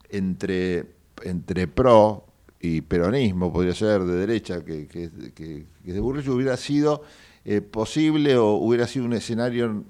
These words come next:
natural como es el que estamos, y normal como es el que estamos viviendo hoy, si hubiera ganado Manes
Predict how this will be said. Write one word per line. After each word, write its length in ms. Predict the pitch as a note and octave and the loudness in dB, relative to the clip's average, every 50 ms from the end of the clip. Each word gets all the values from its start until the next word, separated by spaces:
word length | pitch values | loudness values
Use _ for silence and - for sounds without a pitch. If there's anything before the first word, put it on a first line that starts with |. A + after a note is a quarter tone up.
| - - E2+ | -16 -18 -14
natural 720 | - F2+ G#2 A2 G#2+ G2+ - G#2+ G#2+ A#2+ C3 C3+ B2+ - | -8 -4 -2 -2 0 0 -2 -2 2 4 4 4 4 2
como 160 | - A2+ A2 | 2 0 0
es 80 | G2 G#2 | -2 -4
el 60 | - | -8
que 60 | - | -8
estamos, 400 | - - A2+ A2 G#2+ G2+ F#2 G2+ - | -4 0 2 2 2 2 0 -2 -2
y 160 | - G2+ G2 | -2 0 2
normal 360 | G2 G#2 F#2+ A2+ C#3 C#3+ C3+ | 2 2 2 2 2 2 2
como 180 | - G#2 G#2 G#2 | 0 -2 -4 -4
es 80 | - G#2 | -4 -6
el 60 | F2+ | -6
que 60 | F2+ | -8
estamos 320 | E2+ - A2+ A2 A2 G2+ G2 | -6 -6 -6 -4 -4 -4 -2
viviendo 380 | G2 G2+ G#2+ A2+ A#2 A2+ C3 | -2 -2 -2 -2 0 0 2
hoy, 160 | D3 F#3 F#3 F3+ - - - _ | 2 2 0 -2 -8 -18 -20 _
si 200 | - - C3 B2+ | -6 -2 0 2
hubiera 260 | B2 C3+ C#3 C3+ C3 | 4 4 4 4 6
ganado 340 | B2 A#2 A2+ A2+ A2+ A2+ G#2+ | 4 4 2 2 2 2 0
Manes 400 | G#2 A2 A2+ A2 A2+ G#2+ - | 0 0 -2 -2 -4 -6 -8